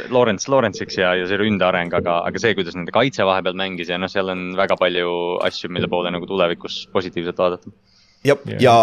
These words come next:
Speaker 2: nüüd edasi minnes off-season'il, äh, edasi, neil on vaja, noh, Evan Ingram on näiteks vaba, vaba agent, aga nüüd neil on vaja tuua veel talenti juurde, kaitsesse secondary on siuke nõrk koht, sest et noh, nüüd nad said ühe võidu kätte, aga kuradi A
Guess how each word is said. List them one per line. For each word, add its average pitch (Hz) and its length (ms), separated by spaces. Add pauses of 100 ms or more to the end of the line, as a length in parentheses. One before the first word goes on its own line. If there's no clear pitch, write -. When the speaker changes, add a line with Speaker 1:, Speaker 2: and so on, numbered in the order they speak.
(220)
Speaker 2:
nüüd 131 200
edasi 135 300
minnes 110 160
off-season'il, 101 600 (180)
äh, 98 300
edasi, 101 400 (460)
neil 120 140
on 117 60
vaja, 120 220
noh, 123 180
Evan 120 300
Ingram 104 220
on 101 100
näiteks 98 220
vaba, 104 260 (100)
vaba 107 260
agent, 104 320
aga 107 140
nüüd 123 160
neil 131 160
on 120 80
vaja 120 220 (1160)
tuua 175 200
veel 175 240 (280)
talenti 170 440
juurde, 165 400
kaitsesse 139 480
secondary 120 460
on 110 40
siuke 113 160
nõrk 113 220
koht, 113 320
sest 107 160
et 110 160
noh, 113 100
nüüd 127 140
nad 123 140
said 127 120
ühe 139 160
võidu 131 220
kätte, 170 240
aga 101 160
kuradi 104 320
A 110 60